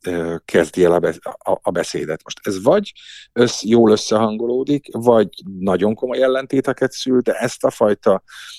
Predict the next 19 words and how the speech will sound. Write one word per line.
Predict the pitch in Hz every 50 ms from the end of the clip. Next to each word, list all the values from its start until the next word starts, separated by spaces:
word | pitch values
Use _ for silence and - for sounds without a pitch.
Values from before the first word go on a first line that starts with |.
| _ -
a | 98
pillanatnak | - - 117 127 147 143 120 107 - - 90 -
ezt | 98 - - -
a |
varázsát, | 87 90 95 95 92 95 98 92 - -
ezt | 87 -
meg | - 101 98
szoktuk | - - 90 82 - - 78 73 -
hagyni | - 80 71 73 76 73
magunknak. | 73 73 78 80 76 76 _ - 85 82 85 - _ _ _ - - - _ _
Pontosan | - 120 123 117 - 101 - 98 87
azért, | 90 92 - 98 85 - -
mert | - 90 85 -
szeretnénk | - 120 104 98 - - 90 85 -
elkerülni | 90 85 85 - - 90 87 82 82 82 78
azt, | 82 87 - -
hogy | - 87 82
ez | 82 82 87
egy | 85 78 73 _ - -